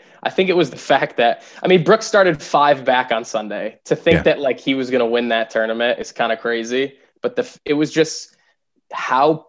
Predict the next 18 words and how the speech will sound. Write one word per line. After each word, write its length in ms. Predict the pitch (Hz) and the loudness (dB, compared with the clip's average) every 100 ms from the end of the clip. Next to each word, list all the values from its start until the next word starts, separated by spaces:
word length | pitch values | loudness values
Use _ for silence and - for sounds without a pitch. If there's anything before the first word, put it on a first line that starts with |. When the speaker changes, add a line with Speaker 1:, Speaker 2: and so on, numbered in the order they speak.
| _ | _
Speaker 1:
poorly, 600 | - - 135 147 135 117 | -8 -2 2 2 2 -2
like, 180 | 120 117 | -4 -4
just 200 | 147 - | -6 -4
how 380 | 139 139 123 - | 0 0 0 -4
bad 540 | 139 147 143 110 95 _ _ _ _ _ _ - | 0 2 2 0 -8 _ _ _ _ _ _ -8
the 60 | |
golf 380 | 120 127 202 - | -2 0 0 -2
was 220 | 113 107 | -10 -8
on 140 | 98 107 | -12 -12
Sunday. 440 | 85 64 - - _ _ | -12 -12 -16 -18 _ _
Speaker 2:
The 60 | - | -2
golf 260 | 107 107 | 0 2
was 120 | 107 - | 0 -2
Speaker 1:
Like, 80 | |
Speaker 2:
horrible 360 | - 107 87 73 | 0 2 2 -2
on 140 | 69 | -8
Sunday. 320 | 71 69 67 185 | -10 -6 2 2
Speaker 1:
it, 160 | - | 2